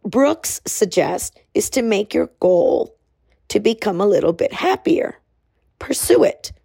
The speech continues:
By how? Orienting yourself as to what brings happiness.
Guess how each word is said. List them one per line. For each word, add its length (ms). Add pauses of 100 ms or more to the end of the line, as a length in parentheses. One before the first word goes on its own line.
(420)
By 400
how? 540 (120)
Orienting 680
yourself 640 (680)
as 320
to 420
what 260
brings 260
happiness. 840